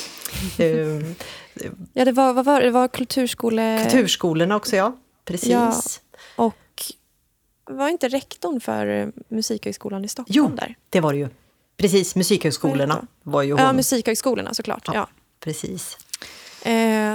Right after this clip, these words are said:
Speaker 1: det var jätteinspirerande och fint bara att sitta i ett, eh,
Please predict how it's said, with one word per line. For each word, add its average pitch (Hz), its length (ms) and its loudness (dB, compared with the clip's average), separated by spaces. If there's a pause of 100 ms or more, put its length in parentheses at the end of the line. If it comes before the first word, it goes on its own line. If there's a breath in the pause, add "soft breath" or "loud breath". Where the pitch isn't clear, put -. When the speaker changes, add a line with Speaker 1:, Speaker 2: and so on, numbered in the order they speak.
Speaker 1:
det 233 140 2
var 240 120 4
jätteinspirerande 220 2500 -2
och 247 60 0
fint 285 580 -4
bara 240 160 4
att 220 100 0
sitta - 380 -2
i 202 140 2
ett, - 360 -6
eh, 214 380 -2